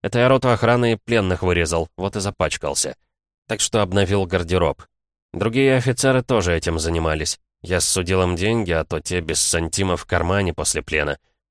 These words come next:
А вот Абье деньги имел, подозреваю, из каюты капитана Брига. Одет с иголочки и упакован тоже, с вещами прибыл. Портной убыл, обещал, что завтра к десяти утра всё будет готово. За срочность ему доплата будет.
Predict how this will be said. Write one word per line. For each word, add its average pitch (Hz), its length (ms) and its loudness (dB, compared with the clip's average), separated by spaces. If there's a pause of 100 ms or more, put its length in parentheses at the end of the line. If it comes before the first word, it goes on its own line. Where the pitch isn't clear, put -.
(140)
А 107 100 -2
вот 123 140 0
Абье 123 280 2
деньги 131 340 4
имел, 95 300 2 (120)
подозреваю, 90 600 0
из - 180 -4
каюты 95 360 -2
капитана 85 480 -2
Брига. 80 420 -4 (400)
Одет 107 260 -2
с - 80 0
иголочки 123 540 0
и - 160 -4
упакован 95 580 2
тоже, 80 320 -2 (120)
с - 100 -8
вещами 80 440 -4
прибыл. 71 420 -4 (840)
Портной 139 380 2
убыл, 98 560 2
обещал, 87 420 0
что 92 280 -2
завтра 95 320 0
к 80 60 -8
десяти 85 340 -4
утра 95 260 -2
всё - 180 -4
будет 87 280 -4
готово. 82 440 0 (220)
За 80 160 -4
срочность 98 640 0
ему 82 220 0
доплата 82 420 -2
будет. 73 380 -8